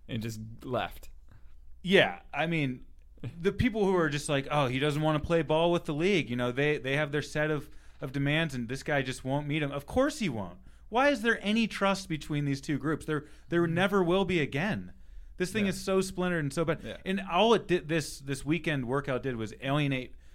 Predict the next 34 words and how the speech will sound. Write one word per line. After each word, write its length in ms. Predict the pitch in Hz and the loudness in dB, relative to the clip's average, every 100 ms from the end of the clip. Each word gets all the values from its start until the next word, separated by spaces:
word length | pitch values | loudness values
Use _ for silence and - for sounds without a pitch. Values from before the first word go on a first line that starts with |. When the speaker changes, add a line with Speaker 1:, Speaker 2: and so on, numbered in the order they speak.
| - - - | -20 -20 4
Speaker 2:
both 320 | 139 147 - - | 4 4 0 2
factions 460 | 139 131 139 127 | 2 2 0 2
of 200 | 120 - | 0 -2
the, 160 | 127 - | -6 -6
of 140 | 131 | -4
the 100 | 120 | -4
thoughts 480 | 110 135 120 104 - | -2 0 -2 -6 -12
on 180 | 123 123 131 | -10 -10 -6
either 220 | 135 123 | -4 -4
side 360 | - 120 110 104 | -2 0 0 -4
even 220 | 127 107 | -8 -8
further. 520 | - 127 117 95 87 - - - | -4 -2 0 -2 -10 -14 -14 -6
Speaker 1:
Mm-hmm. 100 | 131 | 0
Speaker 2:
This 300 | 175 123 - - | 0 -2 -8 -4
did 240 | 160 131 | -2 -2
nothing. 680 | 135 147 151 156 139 98 90 - - - - | 0 2 2 2 -2 -2 -8 -12 -14 -14 0
The, 240 | 190 214 190 | 2 2 0
the 80 | 214 | 0
N 100 | 233 | 0
F 120 | 254 | 2
L 140 | 220 196 | 2 2
is 100 | 147 | 0
per-, 320 | - - 175 | -2 0 -2
is 220 | 156 131 135 | 0 -2 -2
amazing 760 | 131 131 139 156 127 101 95 | -4 0 2 2 0 -6 -6
at 200 | 110 123 | -8 -8
just 240 | 127 - - - - - - | -8 -10 -14 -20 -20 -6 2
fucking 400 | 160 151 151 131 | 2 2 -2 -2
up 240 | 120 - | -4 -4
these 160 | 123 113 | -8 -6
P 200 | 127 113 | -2 -2
R 140 | 107 | -2
situations. 640 | 104 98 95 92 92 95 | -4 -10 -10 -10 -12 -12
Speaker 1:
Yeah. 60 | - | -12